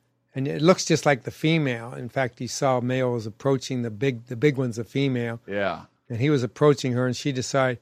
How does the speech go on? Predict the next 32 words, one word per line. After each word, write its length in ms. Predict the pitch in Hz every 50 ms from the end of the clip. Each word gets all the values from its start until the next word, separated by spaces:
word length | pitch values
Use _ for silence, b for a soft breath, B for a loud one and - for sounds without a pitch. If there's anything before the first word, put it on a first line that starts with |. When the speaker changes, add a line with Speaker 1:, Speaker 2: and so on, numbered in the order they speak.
| _ _ _ _ - -
Speaker 1:
"Nuts 280 | 139 160 170 165 -
with 100 | 143 127 117
you. 160 | 135 139 139
I 80 | 143
don't 180 | 147 147 139 131
want 280 | 135 143 147 135 - -
you. 60 | 131
Get 180 | 110 131 131
out 200 | 139 143 143 143 135
of 60 | 127
here, 120 | 120 127
you 240 | 123 120 120 120 120
runt." 340 | 117 113 120 127 127 131 131 b b b b b
So 160 | - - 131
she 220 | 117 - - 143
started 420 | 131 - - 151 139 135 131 123 107
charging 460 | - - 143 139 139 139 123 127 123
him. 60 | 123 113
He 140 | 123 127
kinda 280 | 139 - 139 139 135 120
skedaddled 720 | - - - - 147 127 131 135 135 135 135 127 120 120 113
the 120 | 120 127
other 200 | 131 131 120 123
way. 440 | 117 120 135 143 139 123 113 113 - _ _ _ _ _ _ _ _ _ _ _ _ -
Speaker 2:
Yeah. 340 | 90 95 95 92 85 73 - - -
Speaker 1:
But 140 | 135 127
of 80 | 120 120
course, 340 | - - 147 139 - - - _ _ _ _ _ _ _
you 100 | - 143
could, 220 | 127 143 139 143 - - _ _ _ _ - -
if 160 | 139 110 110
you, 80 | 135